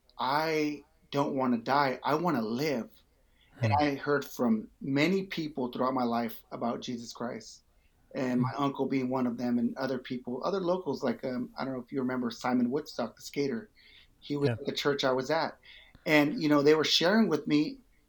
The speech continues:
Speaker 1: and I said, "If you're real, God, I, I, I want you." And, and at that moment, my life radically changed.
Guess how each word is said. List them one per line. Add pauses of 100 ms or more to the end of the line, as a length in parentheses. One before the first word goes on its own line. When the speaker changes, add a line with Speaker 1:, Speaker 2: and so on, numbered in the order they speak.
(220)
Speaker 1:
and
I
said, (180)
"If
you're
real,
God, (120)
I, (180)
I, (140)
I
want
you." (100)
And, (160)
and
at
that
moment,
my
life (560)
radically
changed.